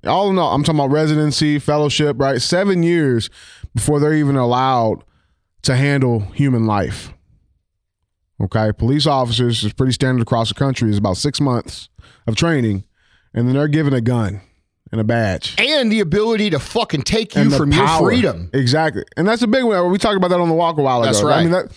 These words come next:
Speaker 1: people don't realize how much power a police officer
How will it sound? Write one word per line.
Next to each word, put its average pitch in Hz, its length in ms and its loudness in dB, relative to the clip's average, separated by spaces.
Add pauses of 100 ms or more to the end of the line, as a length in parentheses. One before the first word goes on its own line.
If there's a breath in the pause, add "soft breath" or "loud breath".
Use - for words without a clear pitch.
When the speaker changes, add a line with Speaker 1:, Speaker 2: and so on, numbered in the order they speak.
Speaker 1:
people 226 160 2
don't 185 160 2
realize 156 480 2
how 135 180 0
much 151 300 0
power 123 500 0 (260 soft breath)
a 135 60 -2
police 165 320 0
officer 113 480 -2